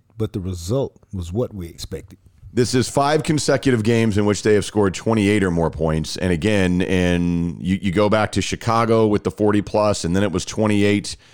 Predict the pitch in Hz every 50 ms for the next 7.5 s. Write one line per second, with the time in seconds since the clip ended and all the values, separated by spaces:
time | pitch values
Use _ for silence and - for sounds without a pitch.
0 | - _ _ _ - 87 98 101 98 101 104 98 101 92 - 101 101 92 90 -
1 | - 104 104 104 104 104 95 87 92 98 90 - 101 98 95 92 - - 107 101
2 | 101 98 101 98 98 - 90 90 90 87 85 82 - - 107 104 101 95 98 101
3 | 98 95 82 95 87 - - 82 69 95 101 98 98 98 98 90 - - 87 90
4 | 92 90 90 - - - 98 - - 92 - - 90 82 78 71 71 - - -
5 | _ _ _ _ _ _ _ - 92 85 87 107 110 - - - 110 107 98 -
6 | - 101 92 82 - - - 90 87 82 76 69 64 - - - 71 71 73 82
7 | 87 87 85 80 71 60 50 50 50 50